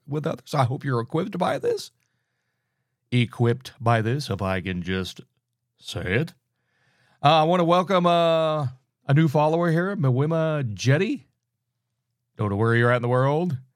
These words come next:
When I check the stats here, I see this pretty much everywhere. I would assume,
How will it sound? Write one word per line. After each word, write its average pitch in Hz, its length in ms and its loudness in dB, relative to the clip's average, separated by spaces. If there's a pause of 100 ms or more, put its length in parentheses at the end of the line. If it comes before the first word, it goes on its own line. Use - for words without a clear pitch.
(720)
When 113 140 -2
I 107 140 0
check 127 320 0
the 101 420 -2
stats 120 400 -2
here, 131 260 -2
I 113 80 0
see 113 180 -4
this 98 120 -6
pretty 131 180 -2
much 101 200 -4
everywhere. 117 360 -2
I 143 100 -2
would 113 180 0
assume, 127 420 -2